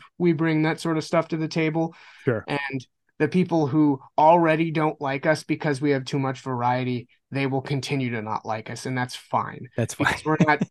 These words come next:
Speaker 2: <laughs>
Speaker 1: we're not going after them anyway. I don't care.
Speaker 2: Yeah.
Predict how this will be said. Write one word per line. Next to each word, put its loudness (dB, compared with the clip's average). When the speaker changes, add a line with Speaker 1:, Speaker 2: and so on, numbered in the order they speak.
Speaker 2:
<laughs> -16
Speaker 1:
we're 2
not 4
going 2
after 0
them -2
anyway. -2
I 0
don't -2
care. -6
Speaker 2:
Yeah. 0